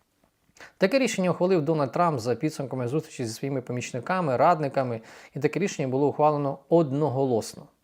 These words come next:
Віце-президент Сполучених Штатів Америки Джей Ді Венс, який вже, м, зробив тут кучу мемів, ну, принаймні став основою для кучі мемів в українських соціальних мережах, заявив, що Україна має сісти за стіл переговорів, щоб постачання американської допомоги відновилося.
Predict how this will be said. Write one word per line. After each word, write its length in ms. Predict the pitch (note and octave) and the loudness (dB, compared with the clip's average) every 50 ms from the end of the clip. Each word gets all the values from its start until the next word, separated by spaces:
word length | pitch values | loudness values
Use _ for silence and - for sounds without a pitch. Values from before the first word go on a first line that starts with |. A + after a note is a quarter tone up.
| _ _ _ _ _ _ _ _ - - - - - - - _ - | _ _ _ _ _ _ _ _ -20 -20 -20 -20 -20 -20 -12 _ 0
Віце-президент 600 | F3+ A3+ A3 G3 E3 - C#3+ C#3 D#3 F3+ F#3 E3+ | 0 2 4 2 2 2 2 2 2 2 2 2
Сполучених 420 | - - E3 E3+ E3 - D3+ C#3+ | 2 2 0 0 2 0 -2 -2
Штатів 320 | - - D#3 C#3+ - C#3+ C#3+ | 0 2 0 2 2 2 2
Америки 380 | D#3+ F3+ F3 D3+ - C#3 B2+ | 2 4 2 2 2 0 -2
Джей 200 | A2+ - C#3+ C#3 | 0 2 2 2
Ді 140 | B2+ B2+ D3+ | 2 4 4
Венс, 420 | E3+ F3+ D3+ A#2+ A2 - - - C3+ B2 A#2 | 4 4 4 2 0 -4 -8 -8 -8 -8 -8
який 340 | A2+ A2+ A2+ - C#3 C3+ | -8 -8 -6 -4 -2 -2
вже, 260 | B2+ A#2 - C#3 C3 B2 | -2 0 2 2 2 2
м, 400 | A#2 A#2+ A#2+ A#2 A#2 A#2 A#2 A2+ | 0 -2 -4 -6 -6 -6 -6 -8
зробив 440 | A2 A2 B2 G#3 D3 E3 C#3+ A2+ | -6 -6 -2 0 2 4 2 2
тут 160 | - A#2+ - - | 0 -4 -8 -4
кучу 380 | - - D#3 A#2 - - B2+ | 0 2 2 2 2 -2 -4
мемів, 600 | A#2+ D3 G3 A3+ A3 G3+ F3 D#3+ - - - - _ _ _ - | -2 0 0 0 0 0 -2 -2 -4 -8 -16 -18 _ _ _ -4
ну, 160 | C#3+ E3 E3 | -2 -2 -2
принаймні 440 | - - C#3 C#3 D3 C#3 B2+ B2 A#2 | -2 -2 -2 -2 -2 -2 -4 -4 -6
став 380 | - - C3+ C3+ C3 - - - | -2 2 2 4 2 2 -2 -6
основою 500 | - - - - E3+ D#3+ C3+ A2+ A2+ A2 | -8 -8 -4 0 0 2 2 2 0 -2
для 120 | A2 A2+ A2 | -2 -4 -4
кучі 320 | - - A#2+ A#2 - A2+ | -4 -4 -6 -6 -6 -6
мемів 380 | A#2+ D#3 F#3+ G3+ F3+ D#3 C#3+ - - - - - - - - - - - | -6 -4 -4 -4 -4 -4 -6 -8 -12 -20 -20 -20 -18 -20 -20 -18 -10 -6
в 40 | C3 | -4
українських 460 | A#2 - C#3 D3 C#3+ A#2 - C#3+ B2 | 0 2 4 4 2 2 0 -2 -4
соціальних 480 | - C#3 - - C3+ B2+ C3 A#2 - C3 | -4 -4 -4 -4 -2 -2 -4 -4 -4 -2
мережах, 340 | C#3+ F3+ G3+ F#3+ E3 C3 | 0 0 2 0 0 -2
заявив, 360 | A#2 A#2+ D3+ D#3+ E3+ E3+ D3 - | 0 2 4 4 4 4 2 0
що 180 | - - C#3+ | 0 -2 -2
Україна 480 | C3 B2 - C#3+ D#3+ F3+ F3+ E3+ D#3 C#3 | -2 -2 -2 -2 -2 0 0 0 0 0
має 260 | C#3 D#3 D#3 D3 C#3+ | 0 0 0 0 0
сісти 440 | C#3+ - - F3 C#3+ - - C#3+ A#2 | -2 -2 -2 -2 -2 -2 -2 -4 -4
за 120 | A#2 C#3 | -2 -4
стіл 260 | - - - C#3 B2+ | -4 -4 -4 -6 -4
переговорів, 520 | - - C3 B2+ A#2 B2+ D#3+ G#3 A#3 A3+ - | 0 0 0 0 0 0 0 -2 -2 -2 -2
щоб 180 | - D3 - | -4 -6 -4
постачання 480 | - C3 - - C3+ - D3 C3+ C3 B2+ | -4 -4 -4 -4 -4 -4 -4 -4 -4 -2
американської 720 | A#2+ A#2+ B2 A#2+ - B2+ A#2+ - - - A#2+ A2+ A2+ A#2+ - | -2 -2 -2 0 0 -2 -2 -4 -6 -6 -4 -4 -4 -4 -4
допомоги 560 | C3 A#2+ D3+ - B2 B2 E3 G#3+ G#3+ E3 C3+ | -4 -4 -2 -2 -2 -2 0 0 0 0 0
відновилося. 680 | A#2+ D#3 D#3 D3+ D3+ A#2+ A2+ G2+ G2+ G#2 - - - | 0 -2 -2 0 -2 -2 -2 -2 -4 -6 -8 -12 -14